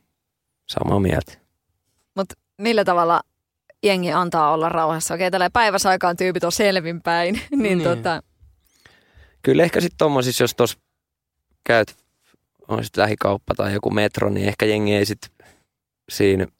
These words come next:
Speaker 1: metrojumituksessa edes ehkä tajuu sitä tai ne ei edes osaa ajatella, että oltais siinä metrossa.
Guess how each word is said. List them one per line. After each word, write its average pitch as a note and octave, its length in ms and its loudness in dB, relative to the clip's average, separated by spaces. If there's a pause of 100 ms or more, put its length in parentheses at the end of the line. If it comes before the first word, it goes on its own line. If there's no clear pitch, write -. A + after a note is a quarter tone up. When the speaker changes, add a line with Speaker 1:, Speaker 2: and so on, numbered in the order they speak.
(380)
Speaker 1:
metrojumituksessa G2 1300 0
edes F#2+ 180 -2
ehkä G2 280 -2
tajuu F#2+ 360 0
sitä - 420 -4
tai D2 220 2
ne F#2 120 -2
ei F2+ 120 -2
edes F#2+ 180 0
osaa F#2+ 340 0
ajatella, F#2+ 640 -4
että - 220 -10
oltais D2+ 560 -2
siinä D#2+ 200 -2
metrossa. - 560 -8